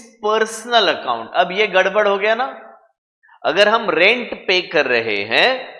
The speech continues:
तो रेंट अकाउंट को डेबिट करना चाहिए था, हमने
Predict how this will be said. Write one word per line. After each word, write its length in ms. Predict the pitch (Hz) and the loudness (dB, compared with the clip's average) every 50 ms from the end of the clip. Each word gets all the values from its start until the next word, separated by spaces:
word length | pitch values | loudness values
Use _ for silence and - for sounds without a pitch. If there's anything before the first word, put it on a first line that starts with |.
| - - - | -20 -12 -6
तो 100 | 196 190 | -4 -2
रेंट 440 | 170 160 165 180 220 247 262 214 277 | 0 4 4 4 4 4 2 0 2
अकाउंट 560 | 208 - 185 - - 233 220 226 226 226 196 247 | 2 2 0 -2 2 2 2 2 2 -2 -2 -2
को 80 | 233 208 | -2 0
डेबिट 420 | 180 208 202 190 220 208 - - | 2 0 0 0 -2 -4 -4 0
करना 300 | 214 202 196 190 196 196 | 0 0 2 2 -2 -2
चाहिए 400 | 196 196 190 175 170 165 170 170 | -2 0 -2 -2 0 -2 -4 -4
था, 180 | 165 165 151 131 - - - - - _ _ _ _ _ _ _ _ _ _ _ _ _ _ _ _ _ - | -4 -4 -6 -6 -6 -12 -18 -20 -20 _ _ _ _ _ _ _ _ _ _ _ _ _ _ _ _ _ -14
हमने 520 | - - 170 190 196 180 143 123 117 123 | 0 2 2 2 2 -4 -8 -6 -4 -4